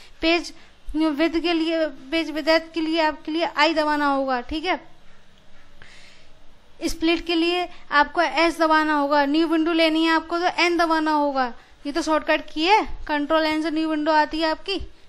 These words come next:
ठीक है, इस type से print layout के लिए आपको P दबाना होगा, Full screen करने के लिए आपको एफ दबाना होगा। ठीक है,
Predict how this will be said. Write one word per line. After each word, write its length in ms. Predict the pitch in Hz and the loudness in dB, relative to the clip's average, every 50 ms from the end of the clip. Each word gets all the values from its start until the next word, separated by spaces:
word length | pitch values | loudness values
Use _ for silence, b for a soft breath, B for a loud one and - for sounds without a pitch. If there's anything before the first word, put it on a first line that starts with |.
| - - - | -20 -14 -12
ठीक 160 | 294 285 320 | -10 -4 -2
है, 140 | 392 349 - - b b b b b b b b - | -2 -2 -4 -6 b b b b b b b b -8
इस 160 | 311 294 - | -6 -4 -2
type 220 | 330 302 285 285 285 | 0 2 2 2 0
से 120 | - 285 | -2 -4
print 440 | 285 - 302 330 339 339 330 370 330 B B B B B - | -4 0 0 2 2 2 0 -4 -8 B B B B B -2
layout 340 | 285 302 302 311 311 302 294 | 2 4 4 4 4 2 0
के 100 | - 330 | -2 -2
लिए 140 | 311 330 330 | 0 2 4
आपको 360 | 302 302 294 302 - 339 349 339 - - - - - - | 4 2 2 0 -2 -2 -2 -4 -6 -12 -20 -18 -6 -4
P 140 | 339 339 359 | -2 0 2
दबाना 360 | 339 330 320 320 320 320 320 | 2 4 4 4 4 4 4
होगा, 340 | 311 311 302 294 277 277 262 240 233 226 - | 4 2 2 2 2 2 2 2 -2 -6 -12
Full 280 | - - 330 349 349 339 | -6 -2 0 0 2 0
screen 280 | - - - 339 330 320 | -2 -2 -2 -2 0 0
करने 280 | 320 320 311 320 320 | 0 0 0 0 0
के 60 | 320 | -2
लिए 200 | 320 320 330 330 | -2 -2 0 2
आपको 320 | 320 320 311 302 - - 339 | 2 2 0 0 -2 -2 -2
एफ 320 | 311 - 302 330 349 311 | -2 2 0 0 0 2
दबाना 400 | 269 320 320 311 311 311 302 302 | 0 0 2 2 2 2 2 0
होगा। 320 | 294 285 285 269 262 254 240 | 0 0 0 0 0 -2 -2
ठीक 240 | 240 - 302 311 294 | -4 -6 -8 -6 -4
है, 180 | 370 349 277 | -2 -2 -4